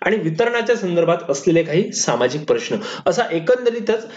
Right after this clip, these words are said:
रोजगार निर्धारणाच्या घटकाशी संबंधित कुठेतरी आपल्याला Economic Survey of India याचं खूप मोठ्या प्रमाणावर काम पडू शकतं, कारण नेमका रोजगार उत्पन्न किती झाला, रेज-, रोजगार देत असताना कुठल्या, अ,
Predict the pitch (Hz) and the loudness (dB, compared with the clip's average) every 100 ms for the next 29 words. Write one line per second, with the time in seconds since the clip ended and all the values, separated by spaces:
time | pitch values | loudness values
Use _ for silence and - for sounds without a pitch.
0 | - 156 147 165 160 226 233 208 185 170 | -6 0 2 2 2 2 2 2 2 2
1 | 185 185 185 190 165 151 180 160 180 160 | 0 0 0 0 0 0 0 0 0 2
2 | 160 175 120 - - - - 175 202 233 | 2 2 -2 -4 -12 -12 -2 2 2 2
3 | 214 233 - - _ 131 143 214 220 156 | 0 -2 -10 -18 _ -2 0 2 4 4
4 | 156 - - - 175 165 254 254 262 208 | 0 -6 -12 -2 0 4 2 2 -2 0
5 | 175 196 185 180 180 - _ _ _ _ | 2 4 2 0 -10 -20 _ _ _ _
6 | - 170 185 202 - - - _ - 139 | 0 2 4 2 0 -8 -20 _ 0 0
7 | 135 170 101 - _ _ - 185 175 147 | 2 0 -2 -6 _ _ 0 2 2 0
8 | 151 156 123 123 131 147 117 123 113 123 | 0 0 0 2 0 0 -2 2 2 4
9 | 135 131 113 113 143 143 131 131 135 139 | 2 2 2 2 2 0 0 0 2 2
10 | 127 147 151 139 135 202 196 170 151 131 | 2 2 2 -2 0 2 2 0 -2 -2
11 | 120 110 107 - - 139 127 127 139 123 | 0 0 -2 -8 -2 2 2 4 4 4
12 | 127 151 151 147 160 160 160 151 160 160 | 4 2 2 -2 0 0 0 0 -2 -2
13 | 147 165 165 147 131 131 | -2 0 0 2 4 6